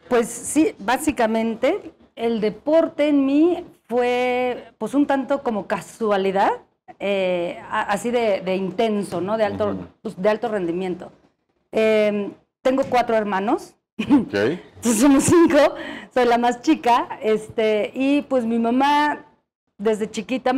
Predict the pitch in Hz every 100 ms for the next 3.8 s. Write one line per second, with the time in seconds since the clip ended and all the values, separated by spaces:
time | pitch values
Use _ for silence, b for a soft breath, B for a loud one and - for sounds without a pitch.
0 | 254 185 220 214 _ - 233 220 208 220
1 | 233 240 233 214 214 208 226 262 233 208
2 | 202 196 214 214 196 196 196 190 170 165
3 | 180 170 180 196 254 233 185 -